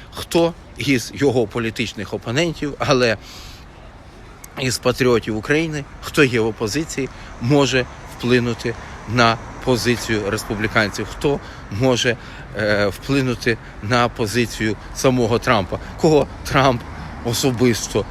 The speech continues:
знає і, е, з ким він працював, і кого поважає його партія республіканська, і до кого,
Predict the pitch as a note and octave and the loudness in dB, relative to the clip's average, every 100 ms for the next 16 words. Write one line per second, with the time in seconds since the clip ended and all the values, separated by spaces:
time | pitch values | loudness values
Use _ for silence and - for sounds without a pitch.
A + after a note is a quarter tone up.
0 | - G2+ G#2+ B2 B2+ B2 B2 B2+ - - | -8 -6 -2 2 4 4 2 -2 -8 -14
1 | - - A#2 C3 B2 - - - - A2+ | -14 -10 0 4 4 0 -10 -12 -8 0
2 | C3 A#2+ A2 G#2+ - E3 C#3 B2+ A2+ B2 | 4 4 4 2 2 2 4 2 0 -2
3 | - A#2 C#3 C#3+ - - - - - - | 0 2 2 2 -2 -6 -6 -6 -6 -6
4 | - A#2+ B2 - - D#3 D3 D3+ C#3+ B2+ | 0 4 4 4 6 8 8 6 4 4
5 | C3+ B2+ A#2 A2 B2+ A2 A2+ G#2+ - - | 4 4 4 2 2 4 2 0 -2 4
6 | D3+ D3 C#3+ D3 C3+ C3 - A#2 B2 C3+ | 6 6 4 4 4 2 0 2 2 4
7 | B2 A2+ B2 A#2+ - - - D3 C#3 - | 4 2 -2 -2 -6 -6 2 4 4 2
8 | - D3 D3 - D3 C#3 B2 C3 | 0 4 4 6 6 8 8 4